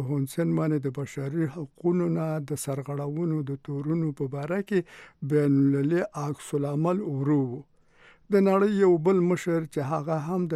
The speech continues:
نړیوالې ازموینې سره مخامخ دی، توقع ده په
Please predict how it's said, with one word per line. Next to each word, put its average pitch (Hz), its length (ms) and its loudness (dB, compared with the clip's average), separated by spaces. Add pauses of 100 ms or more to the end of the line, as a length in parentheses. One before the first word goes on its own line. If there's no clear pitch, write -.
نړیوالې 147 720 -4 (200)
ازموینې 139 560 -4
سره 143 160 -8 (100)
مخامخ 143 540 -8
دی، 165 100 -2 (140)
توقع 143 500 -2
ده 135 80 -2 (420)
په 156 80 -2